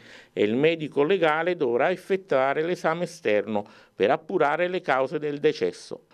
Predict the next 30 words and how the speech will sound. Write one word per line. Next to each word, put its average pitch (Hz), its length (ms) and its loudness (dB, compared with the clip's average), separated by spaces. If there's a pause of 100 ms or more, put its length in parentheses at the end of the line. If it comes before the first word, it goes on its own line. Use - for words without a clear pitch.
(160)
L'uomo 151 440 2
potrebbe 156 680 0
essere 175 460 0
deceduto 165 680 0
molto 175 420 0
prima 185 540 0
di 170 180 -8
quando 156 400 0
è 175 60 -2
stato 151 400 -2
allertato 160 580 -2
il 175 80 -6
personale 160 680 -2
sanitario 147 720 -2 (320)
e 87 100 -8
potrebbe 139 540 0
aver 160 220 0
perso 165 420 0
la 185 100 2
vita 123 300 -2
nei 165 160 -2
giorni 143 400 0
scorsi, - 600 -4 (340)
tenuto 107 360 2
conto 190 520 -2
che - 100 -6
il 104 160 -4
cadavere 135 640 0
sarebbe 156 560 0
già 131 340 -2